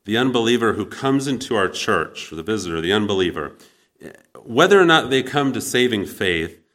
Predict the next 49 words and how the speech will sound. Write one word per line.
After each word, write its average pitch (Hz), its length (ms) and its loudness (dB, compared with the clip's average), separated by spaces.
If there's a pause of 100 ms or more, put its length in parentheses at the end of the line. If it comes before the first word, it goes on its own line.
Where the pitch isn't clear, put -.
(260)
uh, 71 180 -14
I 98 120 -8
think 127 220 -4
we 123 100 2
would 120 100 4
all 120 220 6
agree 90 420 -2 (240)
that 104 140 -4
they 120 120 2
should 113 200 -2
at 110 120 0
least 143 360 0
leave 120 380 2
with 101 140 0
the 107 60 0
realization 104 680 2
that 95 260 -6
these 170 260 -2
people 82 560 -4 (180)
truly 151 460 2
love 95 640 2
and 92 220 -6
honor 101 560 2 (120)
and 90 220 -4
reverence 95 500 -2
their 85 240 -4
God. 71 400 -6 (240)
Whether 135 420 2
or 143 40 4
not 127 260 2
they 113 100 -2
come 110 260 -6
to 107 120 -6
know 107 260 -2
this 113 240 -6
God 101 300 0
in 87 120 -4
saving 101 400 -4
faith, 85 320 -6
they 98 100 -2
should 90 180 -8
look 110 220 -6
at 104 100 -10
this, 95 200 -8
they 87 280 -8
should 85 220 -10
leave 120 260 0
and 101 160 -6
think, 85 300 -6